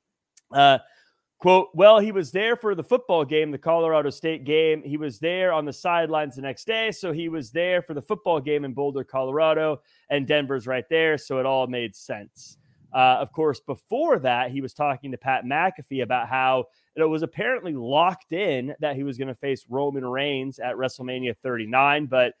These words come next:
they couldn't nail down exactly what the thing was he was going to do. Uh, Meltzer then said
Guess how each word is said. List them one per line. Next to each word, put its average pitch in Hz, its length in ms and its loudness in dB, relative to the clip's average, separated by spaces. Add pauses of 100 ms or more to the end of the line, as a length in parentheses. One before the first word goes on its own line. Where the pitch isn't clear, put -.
(240)
they 139 100 0
couldn't 147 320 -4
nail 135 380 -2
down 127 360 -2
exactly 127 460 -6
what 120 300 -2
the 117 100 -16 (120)
thing 139 280 -2
was 123 300 0
he 123 120 -12
was 113 160 -10
going 117 300 -6
to 101 80 -16
do. 180 400 2 (320)
Uh, 127 240 0
Meltzer 147 720 2
then 156 520 2 (120)
said 139 580 -2